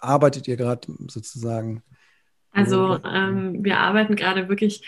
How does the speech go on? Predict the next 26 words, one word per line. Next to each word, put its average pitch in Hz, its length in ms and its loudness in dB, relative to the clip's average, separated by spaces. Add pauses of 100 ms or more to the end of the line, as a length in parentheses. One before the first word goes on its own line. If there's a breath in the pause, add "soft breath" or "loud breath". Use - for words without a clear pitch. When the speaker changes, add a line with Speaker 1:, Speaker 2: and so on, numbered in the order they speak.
(300 loud breath)
Speaker 2:
am, 190 520 2
am 190 300 2
aktivsten 240 960 0
an 196 260 2
der 190 400 4
Sales, 247 840 2
ähm, 208 460 4
Speaker 1:
Ja, 123 140 4
Speaker 2:
Front 214 320 0 (160)
Speaker 1:
Geschichte. 262 60 -4 (240)
Speaker 2:
wirklich. 277 200 0
Also 220 220 4
Speaker 1:
Mhm. - 80 4
Speaker 2:
eben, 202 200 6
wir 190 140 2
haben 202 160 4
jetzt 202 220 2
ein 202 120 4
Produkt, 220 580 2
das 214 260 2
so 208 200 8
funktioniert 208 720 6
und 190 100 2
natürlich, 202 420 4 (100)
Speaker 1:
Ja. 196 200 0
Speaker 2:
äh, 196 40 -6